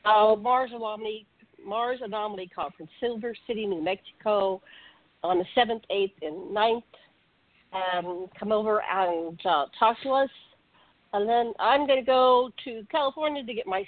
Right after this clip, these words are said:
second level hypnosis certification with my sister-in-law, Doctor Shelley Stockwell Nicholas. She invited me to attend, and then my husband's gonna teach a couple classes in there. So, um,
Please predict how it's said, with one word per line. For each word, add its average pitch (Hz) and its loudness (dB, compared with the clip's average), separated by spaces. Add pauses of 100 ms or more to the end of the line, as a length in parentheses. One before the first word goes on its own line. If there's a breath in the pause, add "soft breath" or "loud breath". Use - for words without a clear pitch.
second 277 -4
level 220 2 (140)
hypnosis 254 -2
certification 226 -4 (460 loud breath)
with 190 -8
my 185 4 (100)
sister-in-law, 190 -2
Doctor 185 0
Shelley 185 -4
Stockwell 147 -4
Nicholas. 196 -4 (680 loud breath)
She 190 -2
invited 170 0
me 170 -4
to 175 -6
attend, 226 2
and 185 0
then 185 0
my 180 2
husband's 190 -4
gonna 165 -8
teach 214 -6 (120)
a - -20
couple 196 -6
classes 196 2
in 185 -4
there. 180 2 (100)
So, - -6 (680 loud breath)
um, 160 4